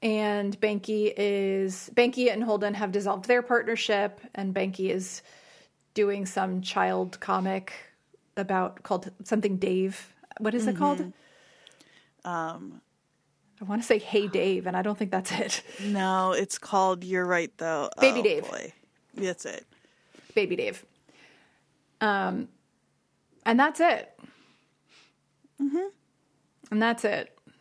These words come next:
Speaker 1: And
Speaker 2: That's the movie.
Speaker 1: explaining that does not come close to talking about all of the <sighs>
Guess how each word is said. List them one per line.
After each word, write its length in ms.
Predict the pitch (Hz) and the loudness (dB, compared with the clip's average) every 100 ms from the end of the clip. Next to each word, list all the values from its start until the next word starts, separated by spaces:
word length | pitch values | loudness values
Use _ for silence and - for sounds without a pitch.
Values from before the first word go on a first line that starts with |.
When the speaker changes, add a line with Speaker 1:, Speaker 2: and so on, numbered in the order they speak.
| _ _ _ | _ _ _
Speaker 1:
And 160 | 226 233 | 2 2
Speaker 2:
That's 160 | 220 - | 2 -2
the 80 | |
movie. 360 | 262 254 262 175 | 0 0 0 0
Speaker 1:
explaining 580 | 233 - - 311 349 294 | 0 0 2 2 2 2
that 260 | 233 220 | 2 2
does 180 | 214 208 | 0 0
not 340 | 208 208 214 - - - | 2 2 2 0 -8 -6
come 200 | 208 202 | -4 -4
close 440 | - 208 196 190 | 0 0 0 -4
to 100 | - | -8
talking 440 | 190 190 190 190 190 | -2 -2 0 -4 -2
about 280 | 190 190 190 | 0 0 0
all 240 | 202 202 | 0 2
of 140 | 202 185 | 0 0
the 340 | 196 190 190 185 - - - - - - - _ _ _ _ _ _ _ _ _ | 0 0 -2 -6 -14 -18 -18 -18 -20 -20 -20 _ _ _ _ _ _ _ _ _
<sighs> 0 | _ | _